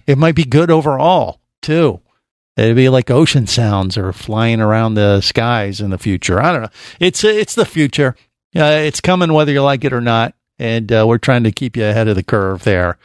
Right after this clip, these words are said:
when it comes to that. Another little, uh, news story, uh, came out that I, I don't know how I feel about this. Uh, you know what? I don't really care 'cause I know I know my stuff. And the F A A put out a, uh, announcement that they're gonna shorten the time for your written exam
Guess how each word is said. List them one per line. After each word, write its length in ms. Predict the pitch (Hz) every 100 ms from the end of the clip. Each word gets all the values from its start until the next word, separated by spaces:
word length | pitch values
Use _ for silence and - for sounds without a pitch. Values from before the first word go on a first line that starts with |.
| _ - - _
when 100 | 110
it 120 | 104
comes 240 | - 113 107
to 100 | 110
that. 280 | 104 98 -
Another 340 | 170 240 214
little, 300 | 185 170 156
uh, 180 | 151 143
news 320 | 139 160 151
story, 580 | - 165 139 123 131 147 - _ _ _ _ -
uh, 140 | 120
came 300 | - 165 156
out 260 | 147 151 -
that 140 | 135
I, 220 | 151 147
I 20 |
don't 140 | 214 240
know 120 | 214
how 180 | 165 170
I 100 | 160
feel 260 | 165 151
about 260 | 131 107 98
this. 220 | 107 95
Uh, 140 | - 226 -
you 60 |
know 160 | 214 220
what? 300 | 196 175 - -
I 120 | 180
don't 200 | 175 139
really 220 | 139 135
care 300 | 135 123 110
'cause 200 | 117 123
I 100 | 139
know 180 | 160 139
I 140 | 143 147
know 220 | 143 131
my 160 | 135
stuff. 500 | 135 - 196 120 - _ _ _ _ _ _
And 120 | 127
the 100 | 139
F 140 | 170 170
A 300 | 196 165 147
A 40 |
put 240 | 127 160 151
out 240 | 151 151
a, 380 | 139 135 135 131
uh, 280 | 120 113 123
announcement 520 | 127 143 - 131 -
that 120 | 127
they're 100 | 135
gonna 180 | 127 117
shorten 400 | - 165 170 175
the 80 | 156
time 540 | - 135 131 131 127 - _ -
for 140 | 147
your 180 | 131 113
written 320 | 107 160 -
exam 800 | 156 127 101 139 143 147 143